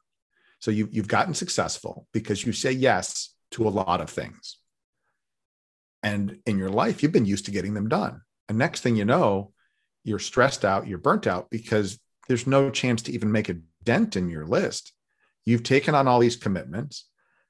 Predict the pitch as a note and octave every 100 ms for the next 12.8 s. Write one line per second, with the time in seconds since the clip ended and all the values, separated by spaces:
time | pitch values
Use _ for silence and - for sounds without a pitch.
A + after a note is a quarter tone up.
0 | _ G#2 A2+ A#2+ A#2+ C#3 - F#3 E3 B2
1 | A2+ B2+ A2+ G#2+ G#2 - E2 G2 A#2 D3
2 | F#2+ A2+ G2 - F#2 F#2 G2 D3 C3 G2+
3 | F#2 - A#2+ A#2 A2+ A#2 G2+ G#2 - -
4 | B2 G#2+ F#3 - A#2 F2+ D#2 B1 D2+ D3
5 | _ _ - A#2+ A#2 A2+ - G#2+ G#2+ C3
6 | F#3+ C#3 A#2+ A2 G2+ - C3+ F#3+ - F2
7 | E2+ D#2+ D#2+ G2+ A2+ - _ _ - A#2
8 | B2 C3 C3 C3+ C3+ C3+ A2+ - F3+ A3+
9 | - _ _ _ - A#2 B2 A#2 B2 A#2
10 | G2+ E3+ G#2 - _ _ _ _ _ -
11 | G2+ F#2+ A#2 C3 - A#2 G#2+ B2 A#2+ A2+
12 | C#3 C#3+ D#3 D3+ A#2+ G2+ -